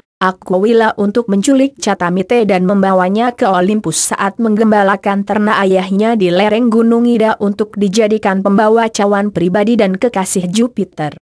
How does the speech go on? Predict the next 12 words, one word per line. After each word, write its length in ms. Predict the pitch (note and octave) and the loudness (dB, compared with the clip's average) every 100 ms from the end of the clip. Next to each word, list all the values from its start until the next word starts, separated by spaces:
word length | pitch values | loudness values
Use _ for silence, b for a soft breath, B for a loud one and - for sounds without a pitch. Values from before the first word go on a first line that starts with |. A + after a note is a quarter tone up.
| _ _ _ | _ _ _
Sebagai 640 | - A#3+ A3 A3 G#3+ A#3+ A3+ | -4 0 2 2 2 2 2
gantinya 480 | A3 G#3+ G#3 G#3+ G3+ | 0 0 0 0 0
Jupiter 560 | A#3 A3 A3 - C4+ | -2 -2 -6 -2 0
menganugerahkan 1040 | B3+ A#3 G#3 G3 G3 G#3 F#3+ F#3+ G#3+ G#3 G#3 | 2 2 2 0 0 0 0 -2 -2 -2 -2
kuda-kuda 720 | G3 A3 G#3+ C4 C4+ G#3 G3+ | 0 0 0 0 2 2 0
perkasa 560 | G3+ - F#3+ - D#3+ | -4 -4 -4 -4 -4
dan 240 | D#3+ G#3 G3+ | -2 0 0
pohon 320 | F#3+ F#3+ F#3 | -2 -2 -2
batu 320 | F3+ E3+ - | 0 -2 -2
mulia 400 | F3 G#3 B3+ C4 | 0 2 2 2
kepada 560 | C4+ G#3+ F#3 F#3 A3 G#3+ | 0 -2 -2 0 0 0
King 240 | B3+ D4+ | -2 -2